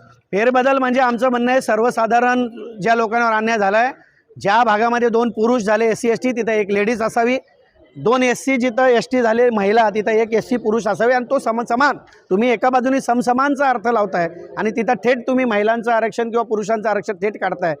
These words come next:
तर त्याच्यामुळे ह्या एससी एसटी उमेदवारांवर पण अन्याय झालाय आणि सर्वसाधारण उमेदवारांवर पण अन्याय झाला. या पॅनल तीनमध्ये, तीन पॅनलमध्ये झालाय. नाही, तयारी थांबलेली नाही आहे. मुळातच आरक्षण चुकीच्या पद्धतीने पडल्यामुळे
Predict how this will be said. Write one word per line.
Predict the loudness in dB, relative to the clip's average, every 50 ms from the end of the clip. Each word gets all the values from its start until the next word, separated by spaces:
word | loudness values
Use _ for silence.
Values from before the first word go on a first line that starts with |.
| _ -20 -12 -6 -6
तर | -4
त्याच्यामुळे | -2 -4 -2 -2 -2 0 2 2 2 2
ह्या | 4 2 2 2
एससी | 2 0 0 -2 -2 -2
एसटी | -2 -2 -2 -2
उमेदवारांवर | -2 0 0 0 0 0 2 0 0 0 -2 -2
पण | -2 -2 -4
अन्याय | -2 -2 -2 -2 -2 -2
झालाय | -2 -2 -2 -4 -6 -8 -16 -20 -10 -6
आणि | -4 -2 -2 -2 -2
सर्वसाधारण | -2 0 0 0 2 2 2 0 2 2 0 0
उमेदवारांवर | 0 0 0 0 0 0 0 0 -2 -2 -4 -4
पण | -2 -2
अन्याय | -2 -2 0 0
झाला. | 0 0 0 -2 -2 -6 -12 -12 -4 -2
या | 0 0
पॅनल | 0 0 0 0 0 0 0 0
तीनमध्ये, | 0 0 0 2 2 2 0 -2 -4
तीन | -4 -2 0 0 0 0
पॅनलमध्ये | -2 -2 -6 -6 -2 -2 -2 0 0 0 0 -2 -2 -4 -6 -10
झालाय. | -12 -14 -16 -18
नाही, | -20 -20 -20 -20 _ _ _ _ _ _ -14 -10 -6 -4 -4 -2 0 0 0 2 0 0 0 0 2
तयारी | 2 4 4 6 6 6 4
थांबलेली | 4 2 0 2 2 2 2 2 2 2
नाही | 0 0 0 0
आहे. | 0 0 -2
मुळातच | -2 -2 -2 -2 0 0 -2 -2 0
आरक्षण | 0 -2 -2 -2 -4 -4 -6 -6
चुकीच्या | -6 -6 -6 -6 -4 -4 -4 -4
पद्धतीने | -4 -4 -4 -2 -2 -2 -2 -2 -4 -4
पडल्यामुळे | -4 -4 -4 -2 -2 -2 0 0 0 -2 -2